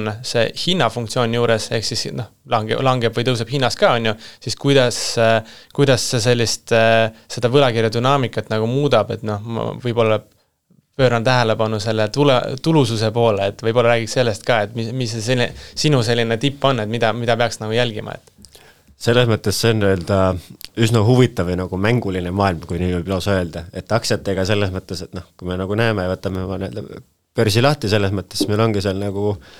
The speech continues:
Speaker 2: vastuvaatav hind ja et noh, kas tahad selle hinnaga või ei taha, on ju. Et noh, lihtne-,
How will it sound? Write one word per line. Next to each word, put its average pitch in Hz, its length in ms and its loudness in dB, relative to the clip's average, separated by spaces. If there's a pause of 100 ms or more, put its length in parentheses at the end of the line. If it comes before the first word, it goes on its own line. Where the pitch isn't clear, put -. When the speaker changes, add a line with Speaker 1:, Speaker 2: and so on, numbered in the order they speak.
(280)
Speaker 2:
vastuvaatav 110 640 2
hind 143 240 4
ja 101 100 4
et 98 160 -2
noh, 98 80 -2 (380)
kas 107 100 -6
tahad 127 240 2
selle 107 240 2
hinnaga 104 300 2
või 107 80 4
ei 110 60 2
taha, 117 260 4
on - 160 -14
ju. - 80 -20
Et - 180 -20
noh, 90 160 -12
lihtne-, 101 240 -4